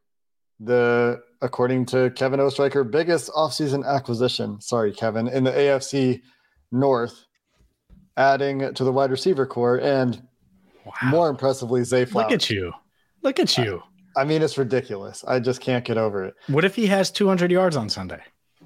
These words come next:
Speaker 1: Good for him.
Speaker 2: I, I'm just saying.
Speaker 1: Good
Speaker 2: What if he
Speaker 1: for
Speaker 2: does?
Speaker 1: him.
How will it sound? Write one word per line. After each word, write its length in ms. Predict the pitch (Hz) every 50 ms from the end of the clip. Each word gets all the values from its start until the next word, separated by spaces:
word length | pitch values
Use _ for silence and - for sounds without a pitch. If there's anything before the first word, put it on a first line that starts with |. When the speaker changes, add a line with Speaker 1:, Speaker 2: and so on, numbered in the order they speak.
| - 101
Speaker 1:
Good 240 | 98 127 131 127 127
for 140 | - 147
him. 260 | 120 117 110 98 101 - _ _ _ _ _ _ _ _ _ _ _ _ _ _ -
Speaker 2:
I, 120 | 151 175 - - - - - - _ _ _ _ _ _ _ _
I'm 60 | 131
just 240 | 120 - 190 - -
saying. 540 | - 175 190 180 120 98 101 123 147 139 - _ - - _ _ _ _ _ _ _ _ -
Speaker 1:
Good 80 | - 143
Speaker 2:
What 80 | 143
if 60 | 135
he 80 | - 202
Speaker 1:
for 60 | 180
Speaker 2:
does? 240 | 156 180 240 302 277
Speaker 1:
him. 100 | 165